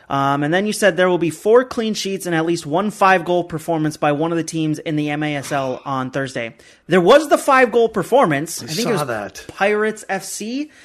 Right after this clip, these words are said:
Speaker 2: Yes.
Speaker 1: over at Eden Prairie High School. They got a five-goal performance and a
Speaker 2: Yep.
Speaker 1: win, but there was only two clean sheets on the weekend,
Speaker 2: Ah, that was
Speaker 1: or on that
Speaker 2: so
Speaker 1: Thursday.
Speaker 2: close on that one.
Speaker 1: And
Speaker 2: I
Speaker 1: then
Speaker 2: put so much work into that one and so much thought. It's disappointing, but you know what? That's the way you play the game, and I'll have to move on.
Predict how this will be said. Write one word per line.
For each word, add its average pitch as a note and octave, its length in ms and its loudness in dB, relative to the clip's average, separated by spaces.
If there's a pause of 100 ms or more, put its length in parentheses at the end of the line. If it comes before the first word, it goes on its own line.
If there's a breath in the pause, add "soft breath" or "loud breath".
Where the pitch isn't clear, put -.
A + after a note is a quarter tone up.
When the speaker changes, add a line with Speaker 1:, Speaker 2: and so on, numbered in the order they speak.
(140 loud breath)
Speaker 2:
Yes. C#3+ 300 4
Speaker 1:
over F3+ 160 4
at F3 360 6
Eden F#3+ 220 -6
Prairie F#3 320 0
High F3+ 140 2
School. A3+ 420 -2 (380 soft breath)
They F#3 100 2
got G#3+ 220 6
a F#3+ 40 4
five-goal F#3+ 440 4
performance F3+ 480 -2
and D#3+ 100 -2
a C#3 60 0
Speaker 2:
Yep. D#3 120 4
Speaker 1:
win, E3 220 -6 (400 soft breath)
but D#3 120 -2
there F3+ 100 2
was E3+ 80 2
only F#3+ 160 2
two F3 160 -2
clean E3 200 -2
sheets C#3+ 220 -6
on A#2+ 120 -12
the A2+ 40 -14
weekend, G#2+ 220 -8
Speaker 2:
Ah, A#2+ 320 -10
that B2+ 80 -6
was C#3 100 -2
Speaker 1:
or - 60 -2
on - 80 -2
that - 80 -2
Speaker 2:
so G3 100 2
Speaker 1:
Thursday. C3 100 -6
Speaker 2:
close C3 280 0
on A2+ 100 -4
that G#2+ 220 -4
one. G#2 240 -8 (840 soft breath)
Speaker 1:
And D3+ 120 -2
Speaker 2:
I - 40 2
Speaker 1:
then F#3+ 140 2
Speaker 2:
put F#3 80 -2
so G3+ 180 0
much F#3+ 220 0
work D#3+ 260 0
into C3 140 0
that B2 260 0
one B2 140 -2
and A2+ 80 -6
so D#3+ 120 -4
much D#3+ 220 -6
thought. G#2+ 420 -8 (220)
It's B2 160 -16
disappointing, B2 680 -2
but C3+ 240 -2
you D3 80 2
know D#3+ 80 2
what? D3+ 360 2 (340)
That's C3+ 260 -2
the C#3 80 -2
way B2+ 140 0
you B2 100 -2
play B2+ 260 -2
the A#2+ 120 -4
game, A#2 360 -4
and G#2+ 220 -6
I'll G2+ 140 -8
have A2 160 -6
to A#2 60 -10
move A2 240 -4
on. F2 300 -12